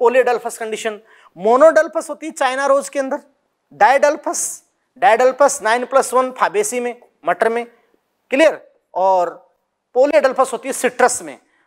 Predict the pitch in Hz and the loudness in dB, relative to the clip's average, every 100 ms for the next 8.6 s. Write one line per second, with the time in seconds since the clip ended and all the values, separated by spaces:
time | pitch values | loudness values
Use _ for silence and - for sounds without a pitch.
0 | _ - 214 214 - _ _ _ _ _ | _ -8 -8 -8 -16 _ _ _ _ _
1 | _ _ 269 302 311 262 247 262 262 269 | _ _ 2 2 2 2 2 0 -2 -2
2 | 214 220 233 254 247 - 233 131 _ _ | 0 0 2 0 -2 -4 -4 -6 _ _
3 | _ _ _ _ 175 196 233 226 - 277 | _ _ _ _ -2 2 2 2 0 -2
4 | 294 330 _ _ _ _ _ _ - 185 | -2 -6 _ _ _ _ _ _ 0 4
5 | 208 240 277 294 - _ _ _ _ _ | 4 6 4 2 -6 _ _ _ _ _
6 | _ _ _ _ - 185 233 - 247 311 | _ _ _ _ -4 2 2 2 4 4
7 | 403 - 185 208 - 175 131 165 190 254 | 2 -8 -6 -4 -4 -6 -8 -10 -4 0
8 | 247 247 254 254 240 | 2 2 4 2 0